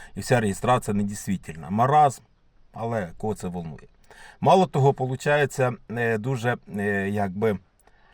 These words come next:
е, користуються такою аферою. Просто зносять реєстрацію в реєстрі, ре-, в реєстр речових прав, зносять реєстрацію, ставлять своє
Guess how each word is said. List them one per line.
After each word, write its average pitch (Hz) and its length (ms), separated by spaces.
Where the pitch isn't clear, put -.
е, 101 480
користуються 117 760
такою 113 420
аферою. 110 640
Просто 135 380
зносять 113 500
реєстрацію 139 640
в - 20
реєстрі, 131 520
ре-, 107 240
в 104 160
реєстр 117 360
речових 107 360
прав, 156 320
зносять 127 440
реєстрацію, 135 600
ставлять 120 440
своє 151 500